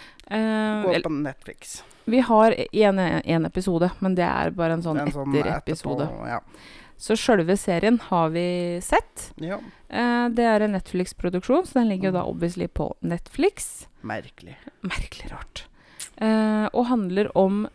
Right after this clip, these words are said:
Speaker 1: The Tiger King, Joe Exotic.
Speaker 2: Ja. Og han, vil jeg påstå, er, eh, forfriskende gæren.
Speaker 1: Herregud, for
Speaker 2: Artig
Speaker 1: en
Speaker 2: gæren.
Speaker 1: type. Han er, eh, skikkelig gay cowboy.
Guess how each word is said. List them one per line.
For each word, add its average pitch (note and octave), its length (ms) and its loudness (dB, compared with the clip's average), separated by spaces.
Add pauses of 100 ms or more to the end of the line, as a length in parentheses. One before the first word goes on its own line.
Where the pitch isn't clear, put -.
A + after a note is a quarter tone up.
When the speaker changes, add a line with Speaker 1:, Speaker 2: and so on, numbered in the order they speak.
Speaker 1:
The G#3+ 100 0
Tiger F#3 420 -2
King, C4 340 0 (120)
Joe E3+ 300 4
Exotic. - 840 -6 (240)
Speaker 2:
Ja. - 120 -8 (720)
Og - 140 -4
han, F3+ 800 -4
vil D3+ 200 -6
jeg C#3+ 120 -4
påstå, - 360 -10
er, E2 220 -2 (180)
eh, F4 60 -8
forfriskende D#3+ 800 -8
gæren. C3+ 380 -6 (840)
Speaker 1:
Herregud, E3+ 920 0
for - 140 -2
Speaker 2:
Artig F3 140 4
Speaker 1:
en - 0 -
Speaker 2:
gæren. C#3 300 2
Speaker 1:
type. A#3 240 4 (180)
Han A3 280 2 (100)
er, F#3 440 2 (440)
eh, G#3 520 2 (360)
skikkelig A3 600 0
gay F#3+ 220 6
cowboy. E3+ 520 4